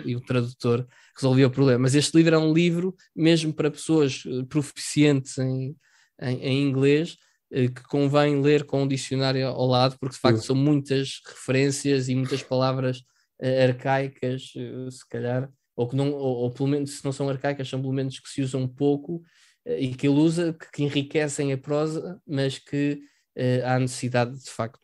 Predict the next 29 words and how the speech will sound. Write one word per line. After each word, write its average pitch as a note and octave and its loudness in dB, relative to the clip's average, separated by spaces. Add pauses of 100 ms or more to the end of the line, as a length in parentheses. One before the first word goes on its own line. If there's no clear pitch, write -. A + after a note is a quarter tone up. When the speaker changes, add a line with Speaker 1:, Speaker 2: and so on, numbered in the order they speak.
(120)
Speaker 1:
de, B2 -10 (420)
de B2 -18
Speaker 2:
De B2 -4
um A2 2
Speaker 1:
consultar A#2 4
um A#2 -4
Speaker 2:
suporte. A#2 -4
Speaker 1:
dicionário. A#2 -4 (400)
Speaker 2:
<laughs> - 0
Speaker 1:
Para C3 -2
quem, C#3 0
para C#3 -2
quem D3 0
lê C#3+ 4
em D#3 -2
inglês, C#3+ -2
para B2+ -18
quem B2 -10
lê, B2+ -6
lê B2+ -4
em C3+ -4
português, D3+ -2
eu D3+ 2
acho C#3+ 0
que - -14
se - -14
perde C3 0
um C3+ 0
bocadinho C3+ -2